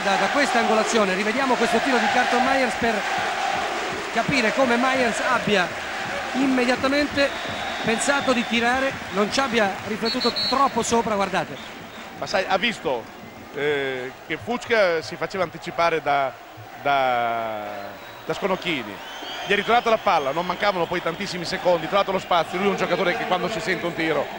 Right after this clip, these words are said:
Speaker 2: lo deve fare, lo può sbagliare, ma lo deve
Speaker 1: E quello è il suo lato forte, con la mano destra quando va in penetrazione da lì con l'arresto
Speaker 2: È vero.
Speaker 1: ravvicinato è micidiale, e in questo caso invece avete visto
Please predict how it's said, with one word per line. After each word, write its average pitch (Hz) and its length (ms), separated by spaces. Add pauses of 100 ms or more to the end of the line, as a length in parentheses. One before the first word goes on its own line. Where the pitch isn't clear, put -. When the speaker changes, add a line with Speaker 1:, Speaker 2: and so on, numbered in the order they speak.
(260)
Speaker 2:
lo 147 80
deve 151 180
fare, 131 260
lo 131 100
può 151 120
sbagliare, 143 380
ma 131 80
lo 127 60
deve 120 120
Speaker 1:
E - 40
quello 214 280
è 202 60
il 180 160
suo 190 180
lato 190 220
forte, 196 320
con 175 100
la 175 60
mano 190 180
destra 190 320
quando 175 220
va 180 320
in 175 280
penetrazione 190 560
da 185 120
lì 190 280
con 175 140
l'arresto 170 680
Speaker 2:
È 170 100
vero. - 400
Speaker 1:
ravvicinato 196 720
è 185 140
micidiale, 190 680
e 170 60
in 170 100
questo 214 240
caso 180 220
invece 175 280
avete 185 180
visto 185 260